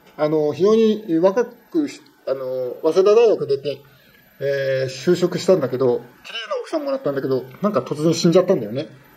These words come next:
それで世を儚んでですね、それで、えー、仏門に入って、曹洞宗に入っても、すごい厳しい修行をしたお坊さんですね。その人がね、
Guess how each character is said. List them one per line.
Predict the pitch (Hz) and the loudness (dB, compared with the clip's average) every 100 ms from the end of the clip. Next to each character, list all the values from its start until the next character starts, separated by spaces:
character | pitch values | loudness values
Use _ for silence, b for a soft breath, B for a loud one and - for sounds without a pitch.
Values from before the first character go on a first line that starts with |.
| _ - | _ 4
そ | 185 | 6
れ | 190 | 8
で | 208 | 8
世 | 208 202 | 8 4
を | |
儚 | - 170 185 196 | 2 -2 0 0
ん | |
で | 135 | -2
で | 104 | -6
す | - | -6
ね、 | 170 123 - - _ _ _ | -2 -2 -6 -20 _ _ _
そ | 185 | -10
れ | |
で、 | 180 | -8
え | 196 185 127 127 120 117 104 107 131 | -10 -12 -16 -16 -16 -16 -16 -18 -14
ー、 | |
仏 | 151 170 | -8 -4
門 | 160 | -2
に | 156 | -2
入 | 165 151 | -4 -8
っ | |
て、 | - - _ _ _ _ - | -10 -20 _ _ _ _ -4
曹 | 180 185 | 0 4
洞 | 185 | 4
宗 | 185 143 | 4 -4
に | 131 | -8
入 | 135 | -8
っ | |
て | 135 | -4
も、 | 131 127 113 - b b b _ | -2 -4 -6 -14 b b b _
す | - 135 | -10 2
ご | 185 | 4
い | 247 | 4
厳 | 170 165 | -2 -4
し | - 139 | -4 -4
い | |
修 | - 131 | -4 0
行 | 131 120 | 0 0
を | |
し | 123 | 0
た | 151 | -2
お | 156 127 135 | -2 -6 -10
坊 | 135 131 | -8 -8
さ | 127 | -10
ん | - | -12
で | 113 | -10
す | 127 | -8
ね。 | 143 - - _ _ | -8 -10 -20 _ _
そ | - | -2
の | 190 220 | 0 0
人 | 233 | 0
が | 160 | -2
ね、 | 147 135 | -2 -4